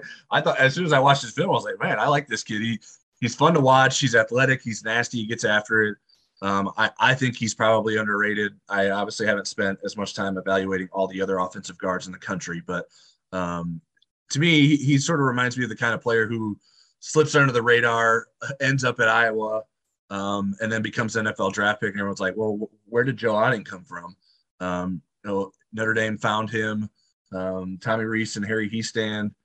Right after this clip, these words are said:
um, made it out to his school. Um, and I think, I think it's a, a good pickup for Notre Dame. He, like you mentioned, he's not among the top thirty offensive guards on Rivals, but, um,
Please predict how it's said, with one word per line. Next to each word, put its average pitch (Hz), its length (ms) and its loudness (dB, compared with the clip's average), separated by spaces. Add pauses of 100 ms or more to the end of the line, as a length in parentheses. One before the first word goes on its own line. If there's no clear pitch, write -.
(340)
um, 92 480 -4 (260)
made 104 220 -2
it 107 80 0
out 110 220 2
to 101 140 -4
his 95 220 -4
school. 117 580 0 (420)
Um, 82 500 -8
and 110 140 0
I 127 100 2
think, 135 260 2
I 117 120 2
think 147 120 0
it's 143 140 -6
a, 131 160 -2
a 120 160 -2
good 143 180 2
pickup 135 300 0
for 98 100 -6
Notre 92 220 -4
Dame. 95 240 -4
He, 98 260 -10
like 107 160 -4
you 113 60 -4
mentioned, 113 300 -2
he's 101 120 -4
not 117 240 2
among 113 280 0
the 101 100 -8
top 110 300 0 (240)
thirty 113 320 0
offensive 101 460 -2
guards 104 320 0
on 95 100 -2
Rivals, 98 500 0
but, 92 260 -4 (600)
um, 90 500 -4